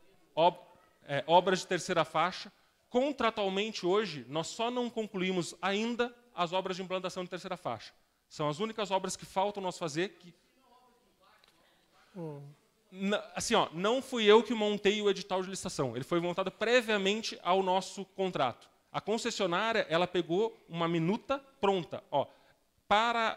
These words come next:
Speaker 1: para ter a concessão, ganha quem der a menor tarifa, cumprindo essas obras aqui.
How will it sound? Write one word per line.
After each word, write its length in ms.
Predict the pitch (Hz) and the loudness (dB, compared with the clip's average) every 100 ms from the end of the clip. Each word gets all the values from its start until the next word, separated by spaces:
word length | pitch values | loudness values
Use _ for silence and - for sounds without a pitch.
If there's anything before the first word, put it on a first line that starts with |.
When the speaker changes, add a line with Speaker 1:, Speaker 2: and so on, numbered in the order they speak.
| - | -2
Speaker 1:
para 280 | 208 233 226 | 0 2 0
ter 240 | - 220 | 0 0
a 40 | 202 | 0
concessão, 560 | 214 233 220 247 254 226 | -4 -4 -2 -2 -2 0
ganha 280 | 220 220 | 0 0
quem 180 | 202 190 | -2 -2
der 160 | 175 175 | 0 0
a 40 | |
menor 320 | 180 190 226 | 0 0 -2
tarifa, 360 | 240 226 240 262 | -2 -4 -4 -6
cumprindo 460 | - 226 233 233 220 | -12 -10 -8 -4 -2
essas 300 | 240 233 220 | -2 -4 -2
obras 260 | 220 226 | -2 0
aqui. 260 | 247 175 | 0 0